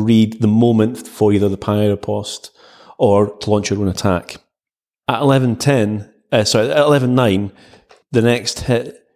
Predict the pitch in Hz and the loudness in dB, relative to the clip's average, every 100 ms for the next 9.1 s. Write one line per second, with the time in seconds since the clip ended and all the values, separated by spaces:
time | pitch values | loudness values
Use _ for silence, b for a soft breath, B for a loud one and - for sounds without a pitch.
0 | _ - 110 - _ _ - 151 120 - | _ -8 -8 -8 _ _ -12 -8 -4 -2
1 | - 127 117 123 110 - 107 104 117 113 | 0 2 4 4 2 2 0 2 4 4
2 | 107 110 107 98 117 113 - - 107 101 | 4 2 2 0 -2 -4 -6 -6 -6 -6
3 | - b b b b - 113 - 127 - | -10 b b b b -2 -2 -2 -4 -2
4 | 123 120 120 113 113 110 110 - 107 107 | 0 2 4 4 2 0 -4 -4 -4 -4
5 | 117 - 101 - 113 107 95 - b b | -4 -6 -8 -4 -2 0 -2 -6 b b
6 | b 101 123 - - 113 - 113 110 107 | b -2 -2 -8 -6 -4 0 0 0 -2
7 | 104 - 110 101 104 104 104 95 104 101 | -2 0 0 2 0 0 -2 0 2 0
8 | 113 - 101 107 101 - 107 104 127 - | 0 -6 -6 -4 -4 -4 -4 0 -2 -2